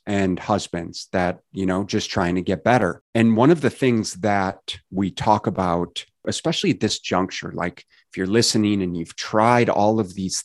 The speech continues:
things, right, all of these technical routes to try and get results, at what point do you acknowledge that it's not about how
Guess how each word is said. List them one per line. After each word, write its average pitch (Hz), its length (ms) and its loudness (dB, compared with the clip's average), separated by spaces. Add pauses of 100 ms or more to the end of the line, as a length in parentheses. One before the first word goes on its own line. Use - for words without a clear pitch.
things, - 500 -2
right, 98 160 2
all 110 160 4
of 147 120 0
these - 240 0 (100)
technical 156 640 0
routes 92 580 0 (480)
to 95 100 -4
try 107 300 2
and 104 160 4
get 101 240 0
results, 95 640 -2 (540)
at 98 140 0
what - 260 6
point 208 260 0
do 135 80 -2
you 120 160 4
acknowledge 101 600 0
that 107 260 0
it's - 200 -6
not 135 220 0
about 139 300 0
how 95 640 -2